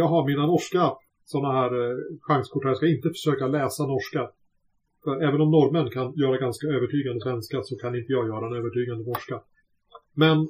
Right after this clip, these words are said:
till exempel det här chanskortet. Spola framåt. Det har gått tre timmar sedan ni var där ni var sist innan ni drog kortet. Berätta vilket skick de andra är i. Du får inte säga något om vad som har skett, för det kommer ni att lista ut tillsammans genom improvisation.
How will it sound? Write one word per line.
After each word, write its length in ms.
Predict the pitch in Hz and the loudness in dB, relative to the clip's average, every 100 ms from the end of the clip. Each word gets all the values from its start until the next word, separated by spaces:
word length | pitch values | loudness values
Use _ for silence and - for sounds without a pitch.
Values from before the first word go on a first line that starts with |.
| - | -4
till 140 | - 175 | 2 2
exempel 340 | 156 175 165 | 4 0 2
det 60 | 147 | 2
här 140 | 175 | 2
chanskortet. 560 | 139 113 - 117 - - - _ _ _ _ _ | 2 -2 -2 -8 -6 -10 -14 _ _ _ _ _
Spola 340 | - 202 170 | 2 6 8
framåt. 360 | 170 185 165 - - _ _ _ _ _ _ _ | 8 2 2 -4 -14 _ _ _ _ _ _ _
Det 60 | - | -2
har 80 | 151 | 2
gått 180 | 175 - | 2 2
tre 180 | 208 202 | 0 4
timmar 520 | 180 131 127 131 127 - _ _ | 4 4 4 0 0 -6 _ _
sedan 580 | - 151 139 131 131 160 | 0 2 4 4 2 2
ni 120 | 143 | 2
var 200 | 127 117 | 2 2
där 100 | 117 | 2
ni 80 | 127 | 2
var 260 | 120 117 - | 2 0 -6
sist 380 | - 151 - - | 0 0 0 -2
innan 260 | 156 127 | 0 2
ni 60 | 131 | 4
drog 180 | 127 - | 2 4
kortet. 360 | 208 202 117 - _ _ _ _ _ _ _ _ | 0 2 -4 -6 _ _ _ _ _ _ _ _
Berätta 500 | 160 208 208 180 156 | 4 4 4 2 4
vilket 240 | 165 175 | 4 2
skick 360 | - 233 185 - | 2 0 0 0
de 120 | 147 143 | 0 2
andra 360 | 175 143 190 180 113 110 | 4 4 4 4 2 0
är 140 | - | -2
i. 100 | - - _ _ | -8 -10 _ _
Du 180 | 160 | 2
får 120 | 156 190 | 6 6
inte 220 | 160 208 | 6 2
säga 320 | 202 160 143 | 4 2 4
något 360 | 147 127 127 - | 2 4 2 0
om 160 | - 131 | -4 -2
vad 160 | 131 120 | -2 -6
som 140 | 117 | -6
har 120 | 113 | -6
skett, 360 | 113 190 160 - - _ | -2 0 0 -4 -20 _
för 80 | 139 | 0
det 100 | 165 | 2
kommer 340 | 156 135 135 | 2 2 0
ni 80 | 120 | -2
att 140 | 113 | -2
lista 260 | 127 - 120 | -6 -2 -2
ut 120 | 104 | -2
tillsammans 640 | - 220 151 117 156 - | 2 4 4 -2 -10 -6
genom 200 | 127 113 | -6 -6
improvisation. 640 | 113 123 127 160 208 - | -8 -8 -6 0 2 0